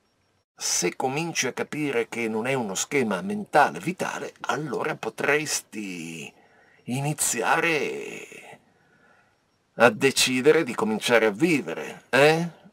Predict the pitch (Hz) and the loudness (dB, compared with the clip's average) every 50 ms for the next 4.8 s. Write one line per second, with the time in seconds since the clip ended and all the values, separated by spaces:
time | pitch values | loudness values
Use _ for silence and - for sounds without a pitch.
0 | _ - 117 113 135 127 131 - - 156 156 156 143 - - - 113 104 - - | _ -10 -10 -6 -4 -6 -4 -2 -2 0 0 0 -2 -2 -4 -6 -8 -6 -6 -6
1 | 73 - 90 82 80 - - - - - - - - - - _ _ - - - | -6 -4 -6 -8 -8 -8 -10 -12 -14 -16 -14 -14 -14 -14 -14 _ _ -18 -18 -18
2 | _ - - - _ _ - - - - - - - - 110 - - 131 123 113 | _ -20 -20 -20 _ _ -20 -20 -20 -20 -20 -14 -6 -4 -4 0 2 2 4 4
3 | 123 113 101 107 - - 101 85 69 65 - - 95 - - _ _ _ _ _ | 2 0 -2 -4 -4 -4 -6 -6 -6 -8 -8 -8 -8 -10 -12 _ _ _ _ _
4 | _ _ _ _ _ - 123 - - - 143 143 135 - - - | _ _ _ _ _ -2 -2 -2 0 0 2 2 2 2 0 -4